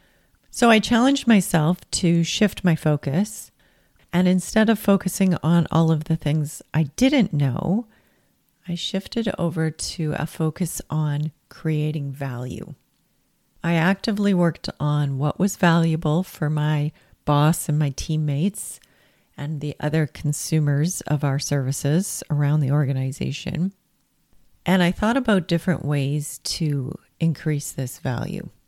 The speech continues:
I found this strategy to be so helpful for three reasons. The first reason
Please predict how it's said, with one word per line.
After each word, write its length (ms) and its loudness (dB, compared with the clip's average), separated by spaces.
I 100 0
found 380 2
this 140 0
strategy 600 2
to 80 2
be 160 0
so 480 4
helpful 680 0
for 600 -2
three 480 -2
reasons. 840 -4
The 80 -4
first 440 0
reason 580 0